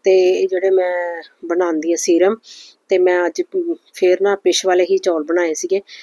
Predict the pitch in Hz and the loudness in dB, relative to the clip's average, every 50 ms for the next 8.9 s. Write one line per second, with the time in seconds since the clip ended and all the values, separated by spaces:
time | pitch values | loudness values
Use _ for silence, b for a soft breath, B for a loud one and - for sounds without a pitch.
0 | B B - - 202 202 208 196 190 214 208 190 196 190 208 - 190 180 - - | B B 0 0 0 2 2 0 0 0 0 0 0 0 2 2 0 0 0 0
1 | - 202 190 185 - 180 160 156 156 151 151 165 175 175 175 180 - 196 185 - | -2 0 0 0 -2 -2 -6 -6 -6 -6 -6 -4 -4 -4 -6 -6 -4 -6 -4 -2
2 | 185 180 175 175 170 170 - 185 180 175 180 175 - 185 170 160 156 151 156 151 | 0 0 2 0 0 0 0 0 2 2 0 -2 -2 -2 -2 -2 -2 -4 -6 -6
3 | - 156 151 143 - 165 - 180 160 - - 170 156 151 151 151 147 - 156 160 | -6 -6 -6 -4 -6 -4 -2 -2 -2 -2 -2 -2 -2 -2 -2 -4 -4 -6 -6 -6
4 | 180 170 165 165 170 170 165 156 156 151 156 202 220 - B B B B B B | -6 -6 -4 -4 -4 -4 -4 -4 -6 -4 -4 -4 -4 -4 B B B B B B
5 | B B B _ - - 185 175 170 - - 190 190 196 185 185 - - 185 185 | B B B _ -2 0 0 0 2 2 2 4 4 4 2 -2 -4 -2 0 0
6 | 190 185 180 - - 185 170 170 165 170 - _ - 185 165 165 180 185 180 - | 0 0 -2 -4 -4 -4 -2 -2 -2 -4 -6 _ -8 -6 -4 -4 -4 -4 -2 -2
7 | 196 180 180 175 165 - - 160 - - 170 160 160 156 165 165 175 170 170 160 | -2 -2 -2 -4 -4 -6 -10 -8 -4 -2 -2 0 0 0 0 0 0 -2 -2 -4
8 | 156 151 - 185 170 165 160 160 175 185 180 175 165 160 - 185 196 | -6 -4 -4 -4 -4 -2 -2 -2 -2 0 0 -2 -2 -2 -4 -6 -6